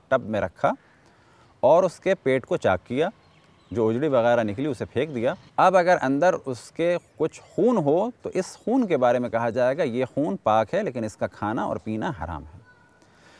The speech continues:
لیکن اگر اس پورے جانور کی بوٹیاں بنا دیں اور یہ خون ان بوٹیوں میں مل کے ختم ہو گیا اور اس کے بعد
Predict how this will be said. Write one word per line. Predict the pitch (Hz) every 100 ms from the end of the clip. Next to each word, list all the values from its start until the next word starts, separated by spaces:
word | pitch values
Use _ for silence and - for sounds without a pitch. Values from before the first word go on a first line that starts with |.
| -
لیکن | 147 165 220
اگر | 208
اس | 208 -
پورے | 214 262
جانور | 170 156 185
کی | 175
بوٹیاں | 135 135 165 180
بنا | 135 165 160
دیں | 196
اور | 196
یہ | 151
خون | 131 165 214 190
ان | 143
بوٹیوں | 117 123 160 180
میں | 127
مل | 175
کے | 143
ختم | - 185 151
ہو | 123 110
گیا | 135 254 - _ _ _ _ _ _ _ _ _ -
اور | 156
اس | 190 -
کے |
بعد | 127 156